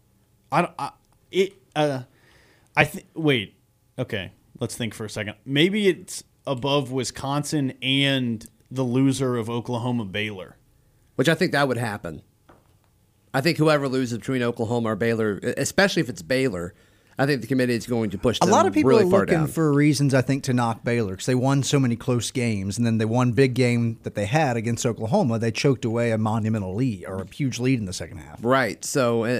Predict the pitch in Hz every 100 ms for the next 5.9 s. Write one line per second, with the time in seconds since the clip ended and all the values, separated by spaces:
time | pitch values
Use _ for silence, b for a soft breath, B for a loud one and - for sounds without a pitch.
0 | 113 120 131 131 - - _ - b b
1 | b b b - 156 - 165 - 175 226
2 | 277 185 120 151 165 156 113 160 151 135
3 | 131 117 110 135 127 117 117 139 127 139
4 | 110 117 117 101 - 95 98 87 - -
5 | 123 135 107 139 - 175 143 -